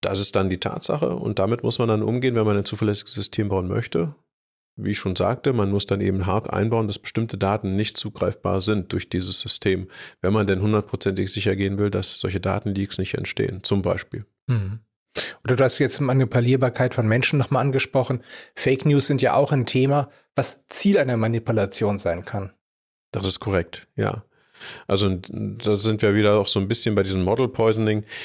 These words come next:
Speaker 1: Wenn ich jetzt eine große Propagandamaschine betreibe, ja, und viele Webseiten habe, die Fake News oder eigene Propaganda verbreiten, dann werden die natürlich auch gescraped und,
Speaker 2: Mhm.
Speaker 1: äh, für die, für die Trainingsdaten der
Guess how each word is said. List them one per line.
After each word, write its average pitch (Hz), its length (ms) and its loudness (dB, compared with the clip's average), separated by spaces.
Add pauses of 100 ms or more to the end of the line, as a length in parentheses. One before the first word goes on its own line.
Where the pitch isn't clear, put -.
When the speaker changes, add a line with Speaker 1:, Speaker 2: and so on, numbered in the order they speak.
(440)
Speaker 1:
Wenn 101 160 0
ich 104 140 0
jetzt - 400 0
eine 95 160 2
große 104 300 0
Propagandamaschine 107 960 0
betreibe, 113 540 0 (460)
ja, 123 300 -4
und 101 280 -2
viele 117 340 -2
Webseiten 104 500 2
habe, 101 240 0
die 95 220 0
Fake 113 400 -4
News 110 420 2
oder 95 800 0 (360)
eigene 107 280 0
Propaganda 101 640 -2
verbreiten, - 640 -6 (500)
dann 98 180 0
werden 113 180 2
die 120 120 0
natürlich 135 360 0
auch - 340 0
gescraped - 640 -2
und, 104 280 -4
Speaker 2:
Mhm. 135 100 2
Speaker 1:
äh, 104 400 4
für 107 260 -2
die, 104 300 2
für - 120 -6
die 101 100 0
Trainingsdaten 107 640 0
der 101 200 0